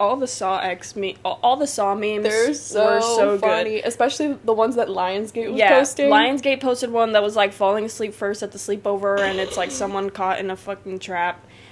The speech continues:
Speaker 1: Uh, the one that are, like, laughing at or not understanding what Jigsaw is saying, and it's, like,
Speaker 2: Mm-hmm.
Speaker 1: crying emojis or, like,
Speaker 2: That's us.
Speaker 1: Yeah.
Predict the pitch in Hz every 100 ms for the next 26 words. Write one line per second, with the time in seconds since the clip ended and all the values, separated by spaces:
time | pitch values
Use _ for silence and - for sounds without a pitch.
0 | - - 220 208 202 208 208 208 208 214
1 | 214 214 208 196 185 185 190 190 208 208
2 | 202 208 165 196 196 202 - 202 208 202
3 | 190 208 208 202 180 185 185 - 196 196
4 | 202 - 196 190 190 190 202 - 208 208
5 | 220 226 226 208 202 269 - 190 185 196
6 | 196 196 190 196 196 190 190 190 190 185
7 | 180 - 208 226 - 175 151 - 196 143
8 | 110